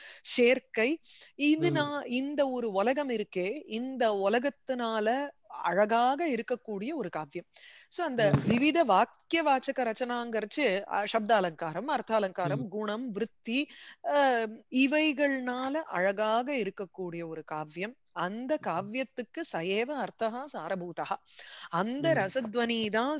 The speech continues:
Speaker 1: சாரபூதமாக இருக்கக்கூடியது.
Speaker 2: இருக்கு. ம், ம்.
Speaker 1: ததாச்ச ஆதிகவேஹே, அ, வால்மீகேஹே,
Speaker 2: ம்.
Speaker 1: வால்மீகியினுடைய நிஹத
Speaker 2: ம்.
Speaker 1: சஹச்சர விரஹ காதர கிரௌஞ்சா ஆக்ரந்த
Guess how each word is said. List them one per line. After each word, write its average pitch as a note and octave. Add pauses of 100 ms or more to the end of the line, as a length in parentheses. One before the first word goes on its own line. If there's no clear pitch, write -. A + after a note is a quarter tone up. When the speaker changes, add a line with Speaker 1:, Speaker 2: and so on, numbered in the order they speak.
Speaker 1:
சாரபூதமாக F#3+
இருக்கக்கூடியது. F3+
Speaker 2:
இருக்கு. D#3 (180)
ம், D#3+
ம். C#3+
Speaker 1:
ததாச்ச G3 (400)
ஆதிகவேஹே, A3+ (320)
அ, G#3
வால்மீகேஹே, G3
Speaker 2:
ம். - (320)
Speaker 1:
வால்மீகியினுடைய G#3+ (480)
நிஹத A3
Speaker 2:
ம். C#4+
Speaker 1:
சஹச்சர A#3
விரஹ G3+
காதர G3+
கிரௌஞ்சா A3+
ஆக்ரந்த A3+